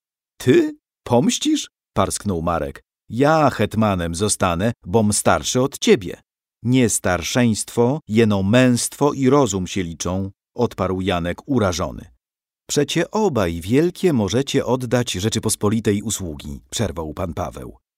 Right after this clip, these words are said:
„Wszak wyście synowie wojewody, czekają was zaszczyty, bogactwa.” „A czy strzelanie z łuku też nas czeka?”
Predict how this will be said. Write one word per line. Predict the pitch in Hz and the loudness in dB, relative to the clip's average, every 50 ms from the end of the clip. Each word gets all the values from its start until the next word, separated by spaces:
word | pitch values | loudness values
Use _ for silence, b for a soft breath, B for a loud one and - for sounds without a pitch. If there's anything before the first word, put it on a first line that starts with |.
| _ _ _ | _ _ _
„Wszak | - - 104 196 - | -4 -4 -4 -4 -2
wyście | 87 110 98 - - 117 104 | -4 -4 -4 -2 -2 0 0
synowie | - - 117 107 95 87 80 90 90 | 2 2 2 2 0 -2 -2 -4 -4
wojewody, | 85 101 92 90 90 107 143 190 196 165 104 69 65 _ _ _ _ - | -4 -2 -2 -2 2 2 2 4 4 2 0 0 -4 _ _ _ _ -4
czekają | 135 - 135 123 113 110 104 | -2 0 2 2 2 2 2
was | 95 92 85 - - - | 0 -2 -2 -4 -6 -6
zaszczyty, | 98 87 90 - - - - 135 143 147 135 104 82 | -6 -6 -4 -6 -4 0 2 2 2 2 -4 -6 -4
bogactwa.” | 71 85 87 78 95 120 120 - - - - 95 90 82 - _ _ _ _ _ _ _ _ _ _ | -4 -4 -4 -2 -2 -2 -2 -4 -6 -6 -8 -8 -8 -8 -10 _ _ _ _ _ _ _ _ _ _
„A | 196 | -2
czy | - - 247 240 | 0 0 -2 -2
strzelanie | 226 - - - - 214 214 214 214 214 208 | -2 -2 -4 -4 -2 0 0 2 4 2 2
z | 165 | 2
łuku | 180 170 156 - - 131 123 117 - | 2 0 0 2 2 0 0 2 2
też | - 123 107 - - | 2 2 2 2 0
nas | 117 120 120 - - | 0 0 0 0 0
czeka?” | - 131 95 - - 98 113 294 | 2 0 0 2 -2 -4 -4 -4